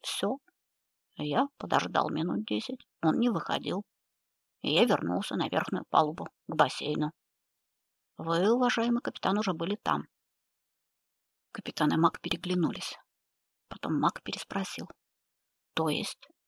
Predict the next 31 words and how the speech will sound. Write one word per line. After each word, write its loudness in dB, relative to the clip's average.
получается, -4
дверь -2
в -14
самом 0
конце -4
коридора -2
на 0
четвёртой -6
палубе 0
с -4
запрещающей 0
надписью? 0
Ну, 4
я 2
ж 0
сказал. 6
Тяжело -4
вздохнув, -2
Гаскел 2
нашёл 0
в -12
себе -8
силы -4
учтиво -8
поблагодарить -6
гнома 0
и -6
проводить -4
его -8
до -8
двери. -8